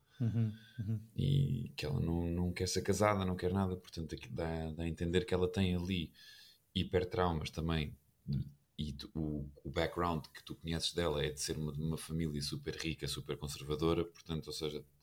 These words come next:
Speaker 2: é, acho que o personagem dela tá muito bem, eh, enjambrado, de-, definido e, e apesar
Speaker 1: Tem um
Speaker 2: de
Speaker 1: grande
Speaker 2: não
Speaker 1: arco, acho eu.
Speaker 2: E tu não,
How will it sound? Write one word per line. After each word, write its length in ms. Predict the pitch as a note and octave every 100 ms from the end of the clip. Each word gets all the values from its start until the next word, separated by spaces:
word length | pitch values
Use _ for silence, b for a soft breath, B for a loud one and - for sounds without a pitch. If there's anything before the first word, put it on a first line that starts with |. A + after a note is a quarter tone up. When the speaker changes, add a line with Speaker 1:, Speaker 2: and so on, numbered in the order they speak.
| -
Speaker 2:
é, 340 | D2 C#2+ C#2+ C#2+ b b b
acho 160 | - F#2+
que 60 | F2+
o 20 |
personagem 380 | - G2 F#2+ F#2+
dela 220 | G#2 G#2
tá 120 | G2
muito 500 | F#2 F#2 G2 G2+ G2+
bem, 460 | F2+ F2+ F2 E2+ E2 - B B B B B B B B _ _ _
eh, 360 | E2 D#2 D2 C#2+ C#2+ - _ -
enjambrado, 640 | F2+ F2 F2+ D#2+ D2 C#2+ - -
de-, 180 | - D2
definido 600 | C#2+ - E2+ F#2 F#2 E2+
e, 140 | D#2+ D2+ - _ -
e 340 | - - - _
apesar 300 | - D#3+ F3 F#3
Speaker 1:
Tem 80 |
um 40 | G#3
Speaker 2:
de 80 | G3
Speaker 1:
grande 120 | F3+
Speaker 2:
não 20 | F3
Speaker 1:
arco, 260 | F#3 F3+
acho 300 | B2+ - C3
eu. 400 | C#3 C#3 A2 - - _ - -
Speaker 2:
E 120 | E2+
tu 180 | - F#2
não, 140 | G2